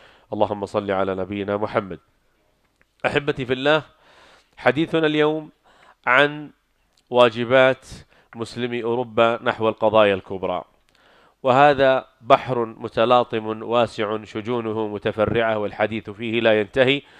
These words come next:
ولعل الحديث يأذن بواحدة من هذه الواجبات ومناقشتها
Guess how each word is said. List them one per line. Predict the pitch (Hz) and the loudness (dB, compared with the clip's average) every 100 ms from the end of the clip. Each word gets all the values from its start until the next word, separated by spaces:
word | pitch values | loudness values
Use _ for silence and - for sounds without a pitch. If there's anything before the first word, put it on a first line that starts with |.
| - - - - - | -20 -20 -20 -20 2
ولعل | 127 123 117 - _ _ _ _ - 117 156 156 | 8 8 6 0 _ _ _ _ 0 2 2 0
الحديث | 135 131 143 156 123 - | 0 -2 -2 -8 -8 -2
يأذن | 131 147 131 135 147 - _ _ _ _ | 0 0 -2 -2 -4 -12 _ _ _ _
بواحدة | 113 127 127 151 151 135 131 | 0 4 4 2 -4 -4 -6
من | 123 | -6
هذه | 123 131 123 120 | -2 -2 -2 -4
الواجبات | 123 117 107 113 131 139 - | -2 -4 -4 0 0 0 -6
ومناقشتها | 113 117 113 113 135 120 127 127 120 127 127 | -8 -4 -2 -2 -4 -8 -8 -2 2 2 2